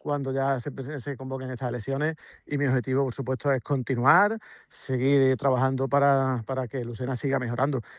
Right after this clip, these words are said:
Por lo tanto, bueno, mi compromiso, mi disposición está ahí, y, hombre, yo entiendo que lo normal será que yo sea el candidato del Partido Popular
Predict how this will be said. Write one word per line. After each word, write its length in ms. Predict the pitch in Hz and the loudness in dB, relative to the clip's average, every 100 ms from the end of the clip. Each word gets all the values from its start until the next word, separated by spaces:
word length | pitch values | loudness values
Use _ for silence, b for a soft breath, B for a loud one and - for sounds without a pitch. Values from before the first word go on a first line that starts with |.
| B | B
Por 100 | - | -6
lo 40 | 131 | -4
tanto, 280 | 135 120 135 | -2 0 0
bueno, 160 | 131 | -2
mi 100 | 139 | -4
compromiso, 580 | 123 127 127 117 139 131 | -6 -4 -2 -2 -4 -4
mi 180 | 160 147 | -8 -6
disposición 480 | 120 127 120 117 120 | -6 -4 -4 -4 -4
está 200 | 113 120 | -4 -2
ahí, 220 | 127 123 - B B | -2 -4 -6 B B
y, 100 | 143 | -4
hombre, 180 | 120 123 | -2 0
yo 160 | 110 113 | -2 -4
entiendo 340 | 113 123 120 | -2 0 0
que 260 | 113 123 117 | 0 0 0
lo 140 | 131 139 | -2 -2
normal 360 | 139 123 135 | 0 0 0
será 220 | 117 139 131 | 4 4 4
que 260 | 135 131 - B B | 4 2 0 B B
yo 160 | - 156 | 2 4
sea 120 | 147 | 4
el 60 | 135 | 4
candidato 380 | 151 151 160 | 4 6 6
del 100 | 170 | 2
Partido 280 | 160 151 175 | 2 4 6
Popular 360 | 170 180 226 | 6 6 6